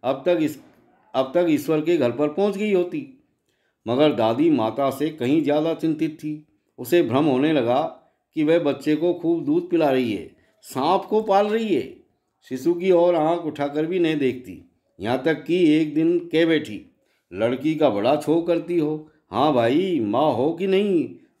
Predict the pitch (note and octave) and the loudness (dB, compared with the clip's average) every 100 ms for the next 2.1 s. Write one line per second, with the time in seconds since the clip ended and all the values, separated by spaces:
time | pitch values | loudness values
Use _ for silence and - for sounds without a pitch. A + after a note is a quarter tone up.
0 | - D#3 F3 E3+ F3+ D3 D#3+ F3 D#3+ D3 | -4 0 2 2 2 0 0 0 0 0
1 | D#3 D#3 F3 F3+ F3+ G#3+ A3+ G#3 F3+ G#2 | 0 0 -2 -4 0 0 0 0 0 -2
2 | D2+ | -10